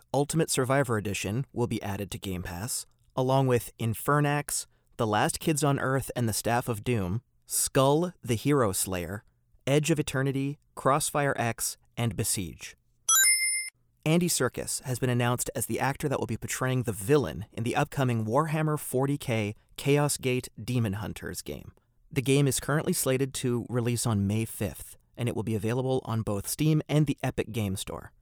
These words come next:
Pre-orders will begin next week on Tuesday.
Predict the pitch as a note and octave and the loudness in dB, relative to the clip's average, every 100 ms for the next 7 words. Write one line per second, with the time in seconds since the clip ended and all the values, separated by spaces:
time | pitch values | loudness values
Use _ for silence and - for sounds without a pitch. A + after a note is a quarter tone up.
0 | _ - C#3+ D#3+ D#3 D#3 B2+ A#2+ A#2 A#2 | _ -2 4 6 4 2 0 0 0 0
1 | A2 - A#2 C3+ - A2+ A2 - - G#2 | 0 -2 -2 -2 -2 -2 -2 -6 -6 -4
2 | G2+ F#2+ F#2 - A#1+ | -2 -4 -6 -8 -12